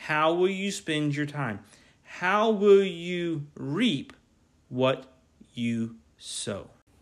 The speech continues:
Thank you for listening to today's podcast from encouraging christians dot com.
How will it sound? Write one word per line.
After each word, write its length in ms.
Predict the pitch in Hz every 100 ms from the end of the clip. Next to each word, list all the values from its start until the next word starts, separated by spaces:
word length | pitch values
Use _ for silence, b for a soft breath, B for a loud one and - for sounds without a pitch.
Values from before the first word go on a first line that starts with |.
| _ -
Thank 240 | 156 165
you 60 | 156
for 180 | 139 143
listening 380 | 151 139 117
to 140 | 110 113
today's 340 | 117 123 113
podcast 640 | - 120 107 - 110 113 -
from 100 | 110
encouraging 600 | 104 - 127 123 117 107
christians 440 | 127 123 - 104
dot 320 | 104 104 -
com. 300 | - 107 92